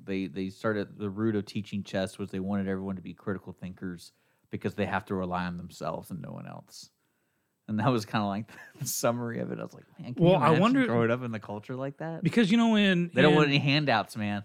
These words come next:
Speaker 1: <laughs>
Speaker 2: in, in American T V shows, the Armenian mob, and, uh, based in fact, I'm sure, but, you know, they're just, like, this ruthless, ubiquitous organization. I'm wondering if the Armenian mob has a corner on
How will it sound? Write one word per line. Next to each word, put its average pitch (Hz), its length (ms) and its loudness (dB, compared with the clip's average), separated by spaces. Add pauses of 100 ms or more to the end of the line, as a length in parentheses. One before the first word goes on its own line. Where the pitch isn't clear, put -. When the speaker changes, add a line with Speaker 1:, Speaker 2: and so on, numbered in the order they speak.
(100)
Speaker 1:
<laughs> - 140 -20
Speaker 2:
in, 196 360 2
in 190 140 6
American 208 360 6
T 170 200 2
V 151 120 2
shows, 143 280 4
the 131 80 2
Armenian 135 420 2
mob, 123 500 0
and, 160 400 2
uh, 139 240 2
based 139 420 2
in 117 120 -8
fact, 139 320 4
I'm 123 140 -6
sure, 143 240 2
but, 127 180 -4
you 147 80 0
know, 120 140 0
they're 139 160 2
just, 139 180 -2
like, 123 160 -4
this 110 140 -8
ruthless, 131 480 0 (1900)
ubiquitous 175 720 6
organization. 135 680 4
I'm 123 80 -2
wondering 160 320 4
if 147 100 2
the 139 100 -2
Armenian 135 440 0
mob 131 400 0
has 120 260 -4
a 117 260 -4 (520)
corner 139 580 0 (120)
on 113 460 -4